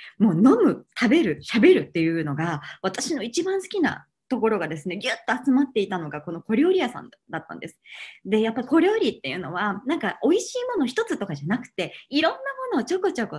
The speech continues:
食べられるじゃないですか。そうで、そういうのもあって、私の夢はですね、そっから小料理屋の女将になることになりました。もう本当にカウンター越しにお客さんと喋るスタイル、この左側の、あの、笑ってる女性みたいな感じで、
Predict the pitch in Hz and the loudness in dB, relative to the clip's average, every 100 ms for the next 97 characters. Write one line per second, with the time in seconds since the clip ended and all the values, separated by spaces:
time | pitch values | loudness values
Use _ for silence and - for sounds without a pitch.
0 | 143 214 233 302 320 285 240 190 170 175 | -6 -2 0 0 0 0 -2 -4 -8 -10
1 | 180 - 147 - - - - 247 196 214 | -12 -6 -6 -6 -12 -8 -2 0 0 -2
2 | 339 370 403 294 240 - 349 - 294 220 | 0 0 0 0 -2 -2 -6 -4 -2 -2
3 | - 208 311 339 320 294 302 285 165 - | -2 -4 -2 -2 2 4 4 2 0 -6
4 | 151 147 175 - 294 262 - 247 262 403 | -8 -8 -10 -6 -6 -6 -2 2 4 4
5 | 403 349 190 151 170 - 381 359 269 160 | 2 0 -2 -4 -8 -4 0 2 4 4
6 | 175 202 - 156 185 - 202 165 160 180 | 2 0 -2 -4 -4 -4 -2 -2 -2 -2
7 | 208 - - - - - - 190 151 269 | -4 -4 -6 -6 -12 -14 -4 -4 2 2
8 | 370 339 240 277 359 392 381 370 302 254 | 2 0 2 2 2 0 0 0 0 0
9 | 330 330 415 349 - 196 233 175 - 165 | -4 -6 -8 -8 -6 -2 0 -2 -2 -4
10 | 147 190 190 - - - 196 233 233 220 | -2 0 0 -2 -10 0 2 4 4 4
11 | 226 214 208 - - - - 185 180 175 | 4 4 0 -4 -16 -20 -4 0 2 0
12 | - 196 190 226 226 208 208 208 262 269 | -2 2 2 2 2 2 2 4 6 6
13 | 269 165 196 190 180 180 | 6 2 2 2 2 -2